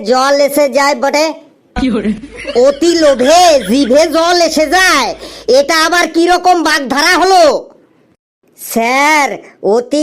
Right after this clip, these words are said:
Speaker 1: লোভে তাঁতি নষ্ট। Very good, হাবলু, একদম ঠিক বলেছিস, অতি লোভে তাঁতি নষ্ট। নে, এবার কালু বল, আয়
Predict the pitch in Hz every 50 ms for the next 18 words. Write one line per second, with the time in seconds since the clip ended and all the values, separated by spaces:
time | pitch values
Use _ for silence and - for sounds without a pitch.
0 | 302 302 302 302 302 294 311 330 349 339 294 220 - - - - _ - 214 220
1 | 233 - - 294 294 294 294 294 294 285 - - - 311 320 330 339 359 349 339
2 | - - _ _ _ _ _ _ _ _ _ _ _ _ _ _ _ _ _ 165
3 | 156 165 196 240 269 302 330 302 262 339 349 - 285 240 285 285 294 320 349 359
4 | 349 330 285 233 - - - _ - 233 269 285 247 247 320 339 330 320 - 240
5 | 311 349 294 262 330 339 339 339 320 320 359 359 349 320 285 - - - - -
6 | - - _ - 240 285 285 - 320 320 320 320 311 277 311 339 330 320 294 285
7 | - 359 349 339 330 302 - - 320 339 330 311 294 240 - - - _ _ _
8 | _ _ _ _ _ _ _ _ _ _ _ _ _ _ - 180 196 226 262 302
9 | 339 339 339 320 285 226 - - _ _ - 233 240 294 294 311 302 302 277 277
10 | 302 330 349 294 349 339 349 339 311 269 214 160 - - - _ _ _ _ _
11 | - 233 262 285 311 330 339